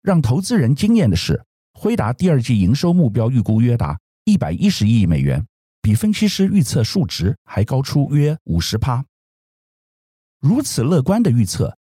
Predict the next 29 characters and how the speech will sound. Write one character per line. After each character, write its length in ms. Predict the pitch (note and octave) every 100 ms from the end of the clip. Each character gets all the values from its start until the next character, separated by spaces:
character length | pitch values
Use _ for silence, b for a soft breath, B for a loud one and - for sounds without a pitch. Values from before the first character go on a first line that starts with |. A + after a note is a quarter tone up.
| _
显 300 | - F#2 D#2+
示 260 | - - -
未 180 | B3 E3
来 240 | E2 F2 -
A 160 | C#3+
I 100 | C#3+
晶 220 | C#3 D#3+ E3
片 260 | A#2 G#2+ - _
供 200 | A3+ A#3
应 140 | A#3+ B2+
的 80 | F#2+
需 220 | - E3
求 180 | - F#2+
大 220 | E3+ G2
增， 260 | - F#3 - _ _ _ _ -
也 140 | G#2
让 160 | D3+ C#3+
看 220 | - B3
好 200 | D3 E2
A 200 | - C3+
I 140 | C3+
产 200 | - D2+
业 140 | F#2+ A#2
前 300 | - - -
景 160 | B2+
的 40 | F2+
分 200 | A#2 G#2
析 120 | G2+
师 300 | - F2+